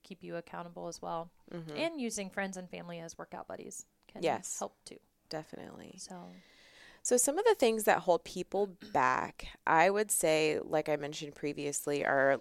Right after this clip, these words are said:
Speaker 2: like, any kind of event. And life is not gonna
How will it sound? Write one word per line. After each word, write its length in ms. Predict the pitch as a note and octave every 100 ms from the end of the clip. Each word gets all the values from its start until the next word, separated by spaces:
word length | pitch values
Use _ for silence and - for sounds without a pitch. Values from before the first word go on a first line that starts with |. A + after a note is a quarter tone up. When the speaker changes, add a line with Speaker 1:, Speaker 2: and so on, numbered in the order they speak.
| -
Speaker 2:
like, 180 | D3+ -
any 240 | G#3 A3+ A#3
kind 260 | G3 F3+
of 140 | E3+ D3+
event. 540 | C3+ C#3 D2 - - _ - - - _ -
And 460 | E3 D#3+ D#3 D3+ D3+ -
life 400 | E3+ D#3+ E3 -
is 180 | G3 D#3+
not 320 | E3 D#3+ -
gonna 260 | - D#3